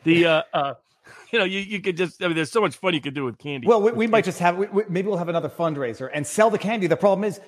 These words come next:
Speaker 2: parents are gonna give us money for the fundraiser and not take the candy 'cause no parent wants more candy after Halloween any more than they want slime.
Speaker 1: Right.
Speaker 2: <sighs>
Speaker 1: Oh yeah, I'm, I'm in transit this week, so I don't, uh, no Sidebar for me this week.
Speaker 2: Okay, so I'll see who, I'll see if I can get someone. I, I, I know people want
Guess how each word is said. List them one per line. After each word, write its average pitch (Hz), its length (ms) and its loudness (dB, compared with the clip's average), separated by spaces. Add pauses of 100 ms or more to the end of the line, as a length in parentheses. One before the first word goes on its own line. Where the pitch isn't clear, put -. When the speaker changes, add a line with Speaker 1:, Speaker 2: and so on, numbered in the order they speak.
Speaker 2:
parents 202 260 -2
are 196 40 -6
gonna 170 160 -2
give 175 180 0
us 214 140 -4
money 180 180 0
for 180 80 -8
the 156 80 -6
fundraiser 135 460 -2
and 139 220 0
not 165 220 0
take 175 180 -4
the 170 60 -6
candy 160 340 -6
'cause 107 200 -12
no 151 160 0
parent 202 380 -2
wants 170 260 2
more 165 180 2
candy 185 320 -2
after 180 200 -2
Halloween 151 420 -2 (240)
any 233 220 2
more 214 200 4
than 190 120 2
they 175 100 0
want 160 240 0
slime. 131 440 -4 (800)
Speaker 1:
Right. 110 120 -8 (520)
Speaker 2:
<sighs> 151 80 -10 (240)
Speaker 1:
Oh 202 140 6
yeah, 214 140 2
I'm, 202 240 2
I'm 208 200 2
in 175 80 -6
transit 180 360 -2
this 139 160 -10
week, 127 200 -10
so 127 240 -2
I 139 80 0
don't, 135 200 -4
uh, 127 140 -4
no 135 140 -6
Sidebar 117 560 -6
for - 100 -20
me 98 180 -16
this - 160 -20
week. 131 120 -12
Speaker 2:
Okay, 123 260 -4
so - 160 -4
I'll 135 60 4
see 170 180 2
who, 156 100 2
I'll 143 120 0
see 180 160 0
if 160 80 0
I 151 60 4
can 127 120 -6
get 143 160 0
someone. 151 180 2
I, 147 120 4
I, 160 320 2
I - 20 2
know 196 140 2
people 185 380 -4
want 151 440 0